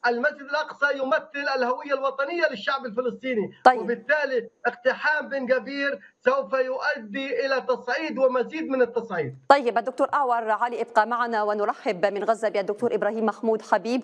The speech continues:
Speaker 2: أستاذ الدراسات الاستراتيجية والإقليمية. أهلًا بك دكتور إبراهيم، من وجهة نظرك كيف قرأت هذا الاقتحام لباحة المسجد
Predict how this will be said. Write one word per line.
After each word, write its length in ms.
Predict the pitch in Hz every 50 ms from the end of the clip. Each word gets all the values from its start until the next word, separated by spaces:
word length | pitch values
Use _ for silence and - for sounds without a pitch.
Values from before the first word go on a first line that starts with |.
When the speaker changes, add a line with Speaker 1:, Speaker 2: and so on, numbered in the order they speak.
| -
Speaker 2:
أستاذ 340 | 214 214 - - 240 226 214
الدراسات 440 | 202 185 202 185 196 - - 233 -
الاستراتيجية 800 | 220 - 208 - - 208 208 208 190 214 226 220 240 240 254 247 - - - - - -
والإقليمية. 1300 | 208 214 226 233 240 254 269 - - - 262 269 247 - 247 240 - 233 226 233 247 254 233 254 240 - -
أهلًا 580 | 247 277 226 247 233 226 226 220 214 214 208 208
بك 300 | 180 170 247 247 - 262
دكتور 580 | 226 208 202 208 208 202 - - 262 247 233 214 214 202 196 190 - -
إبراهيم، 680 | 254 262 214 196 226 208 208 208 220 269 294 330 320 320 - - - - 269 240 - -
من 400 | 233 254 285 294 285 269 - -
وجهة 360 | 240 277 311 247 254 277 262 - -
نظرك 320 | 285 269 277 262 247 262
كيف 380 | 254 - 277 294 285 277 - 269
قرأت 640 | 262 254 254 - - - 269 269 339 370 359 - 339
هذا 240 | 294 277 277 240 247
الاقتحام 640 | - - 247 - - 285 240 - 349 349 349 311
لباحة 340 | 277 214 262 277 - 285 269 -
المسجد 640 | 262 254 233 233 247 247 - - 233 247 254 220